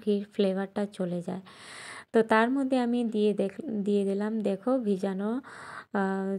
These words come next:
চালটা, গোবিন্দভোগ চালটা দিয়ে আমি একটু,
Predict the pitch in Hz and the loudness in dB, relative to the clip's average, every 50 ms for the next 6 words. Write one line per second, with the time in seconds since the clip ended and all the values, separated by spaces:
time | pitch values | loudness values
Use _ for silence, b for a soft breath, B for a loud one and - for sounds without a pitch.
0 | 190 - - - 196 185 185 185 190 190 190 220 240 277 294 247 220 196 180 185 | -6 -4 0 2 2 4 4 2 0 -2 -2 -2 -2 0 0 0 -2 -2 -2 -2
1 | 190 196 196 190 196 196 - - - 190 190 185 190 190 190 220 254 262 - B | -2 -2 -2 -2 -4 -6 -8 -6 -6 -4 -2 -2 -4 -4 -4 -6 -6 -6 -10 B
2 | B B B B B B B B B - 202 180 202 196 196 208 220 240 277 302 | B B B B B B B B B -6 -4 -2 0 0 2 2 4 4 2 2
3 | - - 208 202 208 208 208 196 - - - 254 302 370 | 0 -2 -2 0 0 0 -2 -4 -4 -4 -2 0 0 0